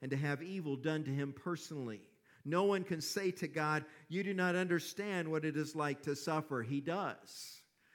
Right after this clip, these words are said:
because our God was willing to suffer on that cross.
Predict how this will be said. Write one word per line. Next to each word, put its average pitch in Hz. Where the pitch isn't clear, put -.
because 127
our 127
God 123
was 110
willing 131
to 110
suffer 127
on 113
that 107
cross. 107